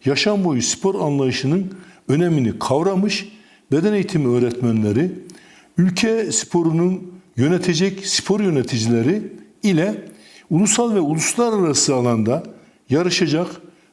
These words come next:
Ulu Önder Mustafa Kemal Atatürk'ün işaret ettiği şekilde sip-, zeki, çevik, aynı zamanda ahlaklı sporcuları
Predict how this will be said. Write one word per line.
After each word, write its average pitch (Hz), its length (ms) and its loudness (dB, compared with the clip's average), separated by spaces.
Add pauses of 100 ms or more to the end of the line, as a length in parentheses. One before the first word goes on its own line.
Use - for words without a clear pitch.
(100)
Ulu 190 300 4
Önder 160 220 2
Mustafa 170 520 0
Kemal 190 300 0
Atatürk'ün 175 560 -2
işaret 165 520 0
ettiği 175 320 -2
şekilde 131 560 0 (540)
sip-, - 380 0
zeki, 165 680 0
çevik, 185 500 -2
aynı 185 260 0
zamanda 135 540 0
ahlaklı 160 480 0
sporcuları 135 760 0